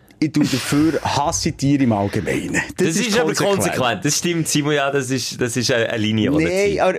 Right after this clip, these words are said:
Speaker 1: w-, wie soll ich sagen, ich
Speaker 2: Was
Speaker 1: bin
Speaker 2: willst
Speaker 1: mir
Speaker 2: du denn?
Speaker 1: dem bewusst einfach. Schon in dem Bewusstsein, reflektiert sein, das Säule, so herzig wie so ist, irgendetwas,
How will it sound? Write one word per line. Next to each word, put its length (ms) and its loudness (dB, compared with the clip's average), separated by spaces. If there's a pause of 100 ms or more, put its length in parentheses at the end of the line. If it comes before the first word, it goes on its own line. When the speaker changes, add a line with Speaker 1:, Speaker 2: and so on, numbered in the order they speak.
Speaker 1:
w-, 200 -2
wie 80 -4
soll 140 2
ich 60 0
sagen, 320 -2
ich 440 -8
Speaker 2:
Was 180 0
Speaker 1:
bin 80 0
Speaker 2:
willst 140 0
Speaker 1:
mir 120 2
Speaker 2:
du 100 0
denn? 80 0 (100)
Speaker 1:
dem 120 2
bewusst 560 0
einfach. 640 -2 (1500)
Schon 160 2
in 140 0
dem 220 0
Bewusstsein, 800 0 (100)
reflektiert 720 0
sein, 280 2 (180)
das 240 -6
Säule, 580 2
so 240 -2
herzig 440 0
wie 100 6
so 120 2
ist, 380 0 (400)
irgendetwas, 840 0